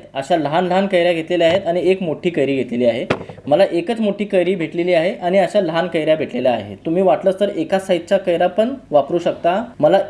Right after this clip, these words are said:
एक मोठी आणि बाकीचे सर्व लहान भेटलेले आहेत. आता करायचं काय, ह्याच्या वरचे असं देठ आलेली जागा असते ना,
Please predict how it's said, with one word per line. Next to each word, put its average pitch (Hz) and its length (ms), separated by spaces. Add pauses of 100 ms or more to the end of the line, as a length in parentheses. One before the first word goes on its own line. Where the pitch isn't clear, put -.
एक 233 180
मोठी 220 360
आणि 208 200
बाकीचे 185 420
सर्व 208 340
लहान 165 300
भेटलेले 143 320
आहेत. 143 280
आता 147 200
करायचं 185 380
काय, 165 280 (140)
ह्याच्या 139 240
वरचे 185 320
असं 202 320
देठ 190 220
आलेली 196 260
जागा 180 260
असते 202 240
ना, 165 180